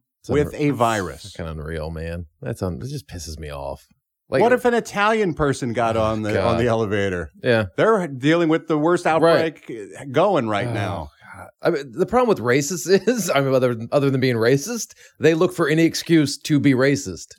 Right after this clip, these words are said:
Speaker 2: It's insane to me. That would
Speaker 1: It's
Speaker 2: never cross my mind in a million years.
Speaker 1: Me either. That's a, I didn't even think of that until she said it. I'm like, "Oh, fuck." People
Speaker 2: Although there was a politician, I forget the name now. I'm sorry, I don't have it at the tip of my tongue. But he was on, uh, Twitter or something, and he called it the Chinese coronavirus.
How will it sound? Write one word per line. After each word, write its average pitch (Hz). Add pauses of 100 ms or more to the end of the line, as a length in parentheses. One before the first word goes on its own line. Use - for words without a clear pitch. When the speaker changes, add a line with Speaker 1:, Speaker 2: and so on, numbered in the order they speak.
(120)
Speaker 2:
It's 127
insane 117
to 92
me. 80
That 151
would 160
Speaker 1:
It's 135
Speaker 2:
never 151
cross 151
my 151
mind 143
in 139
a 139
million 143
years. 165
Speaker 1:
Me 208
either. 156 (1040)
That's 190
a, 151
I 156
didn't 202
even 175
think 208
of 180
that 143
until 123
she 123
said 156
it. -
I'm 120
like, 120
"Oh, 131
fuck." 82
People -
Speaker 2:
Although 147
there 147
was 156
a 151
politician, 151
I -
forget 113
the 110
name 104
now. 92
I'm 92
sorry, 98
I 92
don't 90
have 92
it 82
at 80
the -
tip 107
of -
my 90
tongue. 95
But 87
he 117
was 117
on, 110
uh, 98
Twitter 135
or 113
something, 104
and 95
he 98
called 110
it 101
the 90
Chinese 107
coronavirus. 87